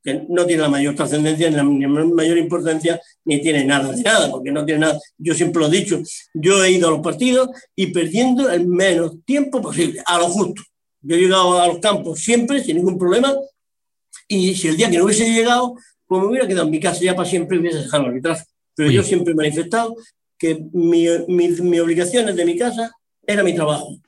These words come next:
Speaker 1: y lo otro era mi hobby. Y yo he llegado al hobby en los momentos y en las situaciones correctas y adecuadas.
Speaker 2: ¿Quién te intentó comprar con pastelitos?
Speaker 1: No, sí, mm, lo, lo que, lo,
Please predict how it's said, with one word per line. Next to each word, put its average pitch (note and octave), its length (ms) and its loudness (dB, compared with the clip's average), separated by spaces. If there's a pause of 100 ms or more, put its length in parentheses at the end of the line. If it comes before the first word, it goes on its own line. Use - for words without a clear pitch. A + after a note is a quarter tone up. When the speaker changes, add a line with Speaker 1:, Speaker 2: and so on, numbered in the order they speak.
(140)
Speaker 1:
y F3+ 100 0
lo F#3+ 140 0
otro G#3 160 -2
era E3+ 100 -2
mi D#3 80 -4
hobby. D3 480 -8
Y E3+ 160 -2
yo G#3 300 0
he F#3 160 0
llegado F3 340 2
al F3 140 2
hobby C#4+ 540 0
en D#3 160 -2
los D#3 100 -2
momentos A3 500 0
y F3 80 0
en D#3+ 140 0
las D#3 100 -8
situaciones A3 600 -4 (200)
correctas G3 380 -4
y F#3 60 0
adecuadas. - 420 -8 (960)
Speaker 2:
¿Quién C#3 160 2
te D3 100 0
intentó C3+ 300 0
comprar B2+ 340 -4
con C3 120 0
pastelitos? B2+ 640 -2 (2250)
Speaker 1:
No, G3+ 640 0 (100)
sí, C4 600 -2
mm, C4+ 460 2
lo, B3+ 320 2
lo A#3 200 0
que, C4 140 -4
lo, B3 400 2